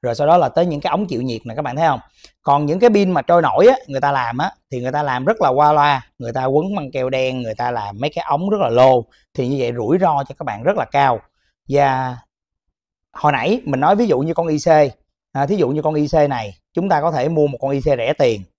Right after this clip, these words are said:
thì như vậy cái dòng xả của nó không ổn định thì nó cũng sẽ gây chập chờn, hoặc là nó sẽ gây kéo ampe, thì những yếu tố đó nó sẽ làm cháy dây, rồi hư mạch, nhiều yếu tố lắm. Và tới nỗi các bạn này chơi thì sợ con I C này nó tản nhiệt không tốt, thì cũng phải độ cái két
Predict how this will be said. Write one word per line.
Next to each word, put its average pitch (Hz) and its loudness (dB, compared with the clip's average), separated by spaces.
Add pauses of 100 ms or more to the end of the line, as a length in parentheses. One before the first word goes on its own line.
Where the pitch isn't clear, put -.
(160)
thì 120 -4
như 147 -4
vậy 113 -4
cái 185 -6
dòng 113 -4
xả 101 -8
của 180 -2
nó 185 0
không 147 -4
ổn 139 -6
định 117 -6
thì 123 -6
nó 139 -4
cũng 147 -10
sẽ 143 -4
gây 143 -4
chập - -10 (100)
chờn, 113 -4
hoặc 107 -12
là 107 -8
nó 127 -6
sẽ 143 -8
gây 147 -4 (220)
kéo 180 0
ampe, 143 -2
thì 120 -12
những 127 -10
yếu 170 -2
tố 175 2
đó 190 0
nó 190 -4
sẽ 151 -6
làm 110 -10
cháy 160 -4
dây, 143 -4 (480)
rồi 110 -6
hư 170 4
mạch, 143 -2 (160)
nhiều 139 -2
yếu 156 2
tố 180 4
lắm. 196 2 (460)
Và 131 0
tới 247 4
nỗi 170 0
các 240 0
bạn 131 -2
này 143 -2
chơi 170 8
thì 143 0
sợ 131 -2
con 160 0
I 160 2
C 165 4
này 127 -4
nó 170 2
tản 131 -4
nhiệt 135 -2
không 151 -4
tốt, 202 2
thì 127 -2
cũng 147 -6
phải 151 -2
độ 110 -4
cái - -8
két 202 -8